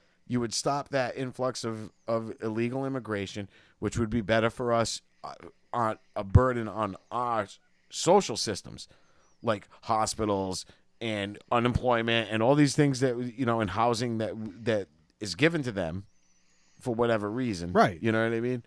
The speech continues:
Speaker 1: I don't
Speaker 2: And maybe, just maybe, if you boosted economies in some of these nations, maybe they wouldn't rely on the drug trade as the only source of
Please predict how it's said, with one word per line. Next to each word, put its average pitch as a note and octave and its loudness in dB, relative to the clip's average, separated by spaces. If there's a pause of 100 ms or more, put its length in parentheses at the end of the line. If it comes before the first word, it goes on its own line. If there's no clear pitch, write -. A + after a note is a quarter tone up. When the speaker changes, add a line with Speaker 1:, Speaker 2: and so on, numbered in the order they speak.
(680)
Speaker 1:
I - -4
don't F3 -2
Speaker 2:
And A#3+ 2
maybe, E4 6
just A3+ 2
maybe, F3 6
if C#3 0
you F3 4
boosted D3 4
economies C#3 2
in A#2 -2
some C3+ 0
of A#2+ -2
these A2+ -2
nations, A#2+ -2 (460)
maybe C#3+ 4
they C3+ 4
wouldn't B2+ 2
rely B2 2
on A2+ -2
the G#2+ -4
drug B2+ 2
trade A2 -2
as A2 -6
the A2+ -4
only A#2 -2
source G#2 -6
of G#2+ -6